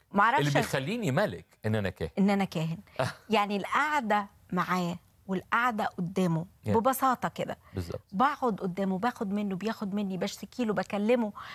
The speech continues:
Speaker 2: Yes.
Speaker 1: ب-، بفتح قلبي، بيفتح قلبه. ده بيديني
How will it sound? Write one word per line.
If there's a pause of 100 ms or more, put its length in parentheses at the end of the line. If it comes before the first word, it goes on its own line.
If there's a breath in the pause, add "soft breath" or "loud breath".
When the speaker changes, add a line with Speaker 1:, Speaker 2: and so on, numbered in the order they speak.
(100)
Speaker 2:
Yes.
Speaker 1:
ب-،
بفتح
قلبي،
بيفتح
قلبه. (1080 soft breath)
ده
بيديني